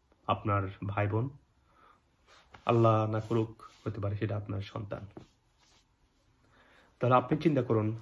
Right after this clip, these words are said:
আমাদের এই ব্যাপারে কতটুকু সচেতন হওয়া দরকার আছে। এবং এই ক্যান্সারের মধ্যে সবচেয়ে ভয়ঙ্কর ক্যান্সার হচ্ছে যে লাং ক্যান্সার। এই লাং ক্যান্সারে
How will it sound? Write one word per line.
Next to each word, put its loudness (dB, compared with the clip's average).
আমাদের 2
এই 0
ব্যাপারে 0
কতটুকু 0
সচেতন -4
হওয়া -2
দরকার -4
আছে। -12
এবং 6
এই 6
ক্যান্সারের 4
মধ্যে 4
সবচেয়ে 0
ভয়ঙ্কর 2
ক্যান্সার -2
হচ্ছে -2
যে -2
লাং 2
ক্যান্সার। -6
এই -2
লাং 2
ক্যান্সারে 2